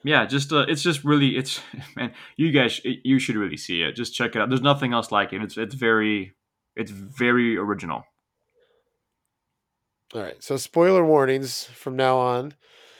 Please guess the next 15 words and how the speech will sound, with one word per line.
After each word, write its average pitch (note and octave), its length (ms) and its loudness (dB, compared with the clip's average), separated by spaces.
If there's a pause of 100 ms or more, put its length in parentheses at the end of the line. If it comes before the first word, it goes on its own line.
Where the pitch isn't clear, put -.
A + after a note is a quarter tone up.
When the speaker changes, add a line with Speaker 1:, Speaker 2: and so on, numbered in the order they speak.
(260)
Speaker 1:
Yes. A#2 300 0
Speaker 2:
And A#2 80 -12
I A#2+ 80 0
will C3 240 2
remind B2+ 340 2
everybody A#2 340 0
also A#2 440 -2
that A2 140 -4
we B2 120 -2
watched B2+ 320 0
this - 160 0
a B2+ 60 -6
couple C#3+ 320 -4
weeks C#3+ 260 -6
ago. C3+ 320 0